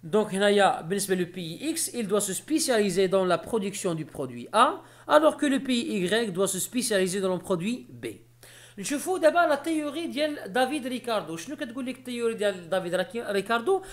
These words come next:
كتقول لك أن، آه، chaque pays doit se spécialiser dans la production pour laquelle خصها تتخصص في هذيك ال-، الصناعة ولا لا برودكسيون اللي عندها فيها أكبر افونتاج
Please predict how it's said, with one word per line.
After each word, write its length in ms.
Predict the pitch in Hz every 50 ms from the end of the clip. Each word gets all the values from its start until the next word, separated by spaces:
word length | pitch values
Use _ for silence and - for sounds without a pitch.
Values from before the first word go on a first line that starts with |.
| - - - -
كتقول 340 | - 269 214 214 277 285 294
لك 160 | 311 302 -
أن، 280 | - 269 254 262 262 262
آه، 1040 | 269 254 233 196 - - - - - 202 202 202 190 160 - 175 165 175 170 - 180
chaque 360 | 175 - 302 302 - - - 247
pays 200 | 269 277 302 262
doit 160 | 233 269 262
se 120 | 254 247
spécialiser 680 | 214 - - - - 320 - - 277 262 262 240 277 285
dans 160 | 233 269 262 247
la 180 | 240 240 226
production 800 | - - - - - 330 294 294 269 - - 277 302 311 320 320 - - - - _ -
pour 200 | 262 302 269 277
laquelle 640 | 269 254 254 262 285 311 339 339 330 330 - - _ _ - - - - - _ -
خصها 160 | - 233 247
تتخصص 440 | 247 - - 302 302 - - 220 -
في 120 | - 233
هذيك 200 | 240 226 254 247
ال-، 960 | 214 214 202 185 180 170 160 160 - - - - - - - - - - - -
الصناعة 600 | 156 - - 254 254 262 254 240 254 320 359 269
ولا 120 | 240 233
لا 100 | 226 233
برودكسيون 560 | 226 233 - 311 302 262 269 - - 339 349 294
اللي 120 | 254 262
عندها 260 | 226 247 226 202 240
فيها 460 | 226 - 247 220 214 202 170 - - - - - - - - - - - -
أكبر 440 | 302 - - 226 285 269 240 - -
افونتاج 680 | - 262 233 254 247 233 196 - 226 202 180 170 - -